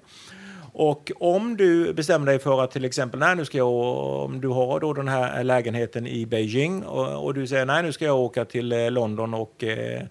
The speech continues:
och, eh, gå på sightseeing en vecka, så kan du hyra ut ditt rund.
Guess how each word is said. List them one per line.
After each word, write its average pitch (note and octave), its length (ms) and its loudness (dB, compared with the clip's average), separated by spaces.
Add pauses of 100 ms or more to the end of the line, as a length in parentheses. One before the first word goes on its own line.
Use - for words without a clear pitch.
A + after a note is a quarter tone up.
(300)
och, A2 500 -8
eh, A#2 400 -4
gå A2+ 160 -4
på B2 120 -6
sightseeing C3+ 440 2
en D#3+ 120 2
vecka, C3 340 0 (300)
så D#3 60 -10
kan D#3+ 140 0
du D#3+ 60 -4
hyra E3+ 240 2
ut G#3 240 4
ditt E3 160 2
rund. F#2+ 360 0